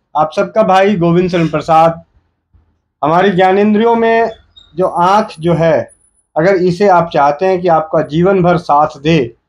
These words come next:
सुरक्षित रहे, तो रसोई घर में, मतलब, एक तो बहुत ही सरल तरीके से जो मैं कर रहा हूँ, जब से मुझे मालूम हुआ है तब से कर रहा हूँ,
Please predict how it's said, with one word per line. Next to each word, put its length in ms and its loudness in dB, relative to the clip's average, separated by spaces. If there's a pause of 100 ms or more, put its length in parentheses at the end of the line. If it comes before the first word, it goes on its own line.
(260)
सुरक्षित 560 0
रहे, 300 2
तो 1600 -8
रसोई 440 2
घर 220 2
में, 280 -2 (240)
मतलब, 180 -2
एक 240 -2
तो 540 0
बहुत 260 0
ही 80 0
सरल 300 0
तरीके 400 0
से 260 -6 (460)
जो 240 0
मैं 440 2 (480)
कर 160 0
रहा 260 0
हूँ, 220 2
जब 120 -2
से 180 -4
मुझे 260 -2
मालूम 340 2
हुआ 120 2
है 120 -2
तब 100 -4
से 180 -4
कर 180 -2
रहा 140 0
हूँ, 180 -2